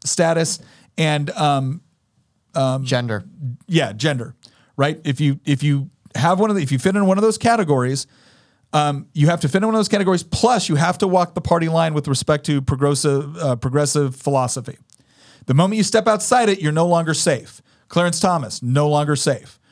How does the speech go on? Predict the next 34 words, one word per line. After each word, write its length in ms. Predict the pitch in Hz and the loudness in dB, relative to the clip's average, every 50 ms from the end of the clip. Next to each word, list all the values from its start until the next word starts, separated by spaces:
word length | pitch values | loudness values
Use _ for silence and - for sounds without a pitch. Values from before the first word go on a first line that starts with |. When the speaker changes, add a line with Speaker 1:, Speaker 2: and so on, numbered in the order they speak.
| _ _ _ _ _ _ _ | _ _ _ _ _ _ _
Speaker 1:
right? 140 | - 147 151 147 | -2 -2 0 0
You 100 | 151 143 | 0 0
see 160 | - 190 185 | 2 2 0
that, 100 | 170 180 | 0 0
you 100 | 156 147 | 0 0
see 140 | 131 - 185 | 0 0 0
this 200 | 165 170 160 - | 0 0 0 0
with 240 | 165 160 147 - - _ - - | -2 -2 -2 -4 -10 _ -16 -12
the, 420 | 175 160 185 180 147 147 147 139 | -12 -12 -8 -4 -2 0 0 0
the 160 | 143 147 147 | 0 -2 -2
story 220 | - - 165 160 165 | 0 0 0 0 0
that 140 | 170 160 | -2 -2
Tina 220 | - 202 202 185 151 | -2 0 0 0 0
just 200 | 135 131 123 - | 0 -2 -2 -2
told, 200 | 139 113 107 104 | -4 -4 -2 -2
right? 280 | 110 120 139 123 - - _ _ _ _ _ _ | -2 -2 -2 -2 -6 -10 _ _ _ _ _ _
Okay, 180 | 139 156 185 165 | 0 0 0 0
she's 220 | - - 151 139 | 0 0 0 0
a 40 | 170 | 2
woman. 300 | 196 262 262 220 202 202 | 2 2 2 2 0 2
Oh, 220 | 240 262 269 269 - 185 | 2 2 0 0 -2 -4
but 140 | 165 151 | -4 -2
she 80 | - 156 | -2 -2
stepped 260 | 131 - 165 160 - | 0 0 0 0 2
outside 580 | 175 165 - - - 180 175 175 175 165 160 - - _ _ _ _ _ _ | 0 0 0 0 0 2 2 0 -2 -4 -6 -12 -16 _ _ _ _ _ _
the 80 | 165 156 | -2 0
thing. 200 | 220 233 196 170 | 2 2 2 2
You're, 180 | 160 160 170 | 0 -2 0
you're 140 | 165 151 147 | 0 0 2
not 180 | 170 175 170 160 | 2 2 2 0
a, 40 | |
you're 160 | 147 139 151 160 | 0 2 2 2
not 140 | 180 170 | 2 2
a 100 | 156 139 | 0 -2